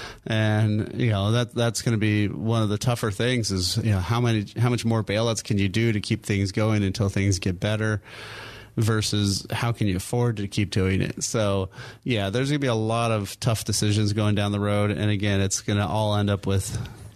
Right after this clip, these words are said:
a lot of tax bills at the end, um, you know, or inflation. Uh, you know, there's, there's only a few ways to get out of all this. <laughs> And so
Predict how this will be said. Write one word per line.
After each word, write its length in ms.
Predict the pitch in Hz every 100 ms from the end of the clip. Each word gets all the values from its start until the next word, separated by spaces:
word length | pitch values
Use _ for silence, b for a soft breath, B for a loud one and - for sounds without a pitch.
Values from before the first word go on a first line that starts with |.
| -
a 100 | 107
lot 240 | 104 107
of 60 | 107
tax 320 | - 110 117
bills 300 | - 95 92
at 80 | 98
the 160 | 95 101
end, 240 | 104 95
um, 720 | 98 - 101 95 95 95 95
you 140 | 110 107
know, 160 | 95
or 180 | 92 104
inflation. 720 | 104 - 104 101 - 101 98 98 B B B B B B -
Uh, 240 | 95 67
you 140 | 101 107
know, 80 |
there's, 320 | 98 107 101 98
there's 240 | 107 107
only 160 | 110 110
a 40 |
few 180 | - 123
ways 240 | 104 104
to 80 | 95
get 160 | 98 98
out 180 | 98 101
of 120 | 95
all 160 | 92
this. 360 | 87 - - - -
<laughs> 300 | - 101 -
And 260 | 117 120
so 260 | - -